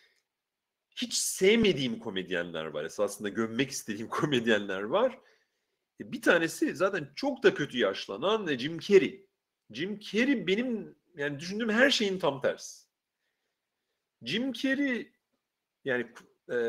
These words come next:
Jim Carrey'i neye uygularsanız uygulayın, e, yanlış yol bence o yol. Yani hep önde olma, hep, e, yayın halinde olma, hiç geri duramama. E,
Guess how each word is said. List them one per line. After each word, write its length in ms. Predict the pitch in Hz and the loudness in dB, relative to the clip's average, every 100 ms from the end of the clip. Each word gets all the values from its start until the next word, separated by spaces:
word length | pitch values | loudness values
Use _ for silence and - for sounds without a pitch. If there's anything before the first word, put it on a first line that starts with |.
| 113 107 110 | 0 -2 -4
Jim 140 | 151 | -6
Carrey'i 440 | 185 196 202 185 151 | 0 2 2 0 8
neye 240 | 196 208 | 12 12
uygularsanız 760 | 196 175 170 165 143 160 131 135 | 10 6 8 8 6 0 -2 -4
uygulayın, 580 | 135 131 180 202 220 | -6 0 2 2 0
e, 80 | 170 | -2
yanlış 580 | 139 120 131 139 226 196 | -4 2 2 4 0 2
yol 260 | 165 175 139 | 2 4 2
bence 280 | 139 147 | 0 0
o 200 | 180 143 | 0 2
yol. 200 | 131 80 - _ | 2 0 -6 _
Yani 500 | 117 117 117 110 104 _ _ _ _ | -2 0 0 -2 -6 _ _ _ _
hep 220 | 208 208 | -6 -4
önde 460 | 170 160 156 151 151 | -6 -4 6 6 8
olma, 440 | 151 151 151 156 | 4 2 2 -2
hep, 260 | 151 185 185 | 0 -2 2
e, 80 | 135 127 123 | 2 2 0
yayın 420 | 113 113 143 175 175 | 0 2 2 2 0
halinde 600 | 151 147 151 151 151 151 | 0 2 0 -4 0 0
olma, 400 | 151 151 151 151 | 0 -4 -4 -8
hiç 260 | 156 - | -8 -8
geri 280 | 165 165 135 | -6 -4 -4
duramama. 720 | 147 156 156 151 151 156 151 - _ _ _ _ _ _ _ - - _ _ - _ _ _ _ _ _ _ | -2 0 0 -2 0 -2 -2 -10 _ _ _ _ _ _ _ -20 -20 _ _ -20 _ _ _ _ _ _ _
E, 60 | 143 | -4